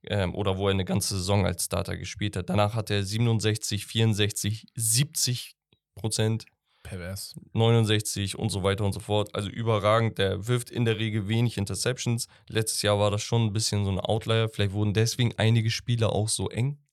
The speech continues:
Speaker 1: ne?
Speaker 2: Mhm. Ja,
Speaker 1: Kann man auch
Speaker 2: safe,
Speaker 1: sagen,
Speaker 2: safe,
Speaker 1: ähm,
Speaker 2: safe.
Speaker 1: Genau, aber in der Regel ein geiler Typ, hatte halt
Speaker 2: Wenn
Speaker 1: so
Speaker 2: du auch so eine Waffe hast mit
Speaker 1: Genau.
Speaker 2: Justin Jefferson, dann
Speaker 1: Letztes Jahr dreizehn und vier, ne? Dreizehn und vier.
Speaker 2: Mhm.
Speaker 1: Das ist schon ziemlich stark, Digga.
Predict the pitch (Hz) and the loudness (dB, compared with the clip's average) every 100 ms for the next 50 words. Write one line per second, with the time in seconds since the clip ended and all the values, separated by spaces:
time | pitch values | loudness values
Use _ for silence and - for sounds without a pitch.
0 | _ 135 139 139 135 202 - - - 98 | _ -2 2 2 0 -4 -10 -18 -8 -2
1 | 104 - 117 113 113 113 104 101 98 101 | 0 2 2 4 2 2 0 2 2 2
2 | - - - _ _ _ _ 120 113 104 | -2 -12 -20 _ _ _ _ 4 4 4
3 | 104 110 127 120 110 113 110 120 120 113 | 4 4 4 4 2 2 2 0 2 2
4 | 107 110 113 - 131 127 110 - 113 113 | 2 2 2 0 -6 -4 -4 -2 0 2
5 | 110 - - 113 110 98 - 110 101 107 | 0 -4 -10 -4 -2 -2 -4 -6 -4 -4
6 | 120 98 101 - 95 95 - 107 104 101 | -4 -6 -6 -10 -12 -14 -4 0 2 0
7 | 98 92 92 98 92 - 95 90 107 123 | -2 -6 -6 -8 -8 -10 -2 2 2 2
8 | 120 101 - 95 135 - 123 113 - 139 | 0 0 -2 -2 0 -2 -2 -2 -4 -4
9 | 101 135 247 _ _ _ _ _ _ _ | -2 -4 -6 _ _ _ _ _ _ _
10 | _ _ _ _ _ - 107 - 127 110 | _ _ _ _ _ -2 0 0 -2 -2
11 | 107 - 120 101 _ - 110 98 117 - | -2 -6 -6 -6 _ -6 -4 -4 -6 -10
12 | - - - 110 - - 135 131 98 - | -8 -6 -4 -4 0 -2 0 0 0 0
13 | 104 110 - - 69 69 | 0 0 -6 -12 -12 -12